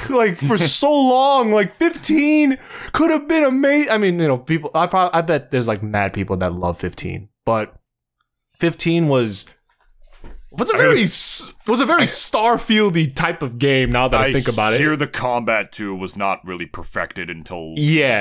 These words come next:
Speaker 2: Final
Speaker 1: 'cause I
Speaker 2: Fantasy
Speaker 1: know
Speaker 2: seven
Speaker 1: seven,
Speaker 2: remake.
Speaker 1: seven's remake combat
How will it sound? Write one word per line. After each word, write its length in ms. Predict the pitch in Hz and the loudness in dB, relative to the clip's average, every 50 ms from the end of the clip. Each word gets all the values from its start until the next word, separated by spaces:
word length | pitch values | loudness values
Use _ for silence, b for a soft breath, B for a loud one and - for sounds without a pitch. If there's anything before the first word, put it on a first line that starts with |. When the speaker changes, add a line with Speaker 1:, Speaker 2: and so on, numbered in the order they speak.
| 101 95 | 0 0
Speaker 2:
Final 60 | 92 | 0
Speaker 1:
'cause 140 | 151 143 131 | -2 -2 0
I 160 | - 143 147 | 0 0 0
Speaker 2:
Fantasy 60 | 151 165 | 2 2
Speaker 1:
know 120 | 160 151 143 | 2 2 2
Speaker 2:
seven 140 | - - | 0 0
Speaker 1:
seven, 420 | - - 170 170 170 147 160 147 131 120 | 2 2 2 0 0 0 -2 -2 -2 -2
Speaker 2:
remake. 380 | 104 85 85 85 80 - - _ _ _ - | -4 -6 -6 -6 -8 -10 -18 _ _ _ -10
Speaker 1:
seven's 680 | - - - 196 214 202 175 185 160 147 135 120 123 | -6 -2 0 0 0 2 2 0 0 0 0 -2 0
remake 540 | 120 139 143 139 131 123 117 110 101 - _ _ _ _ - | 0 2 2 2 2 2 2 0 -2 -4 _ _ _ _ -10
combat 580 | - - 123 120 113 113 107 104 98 98 - | -6 -2 -2 -2 0 0 0 0 0 0 -2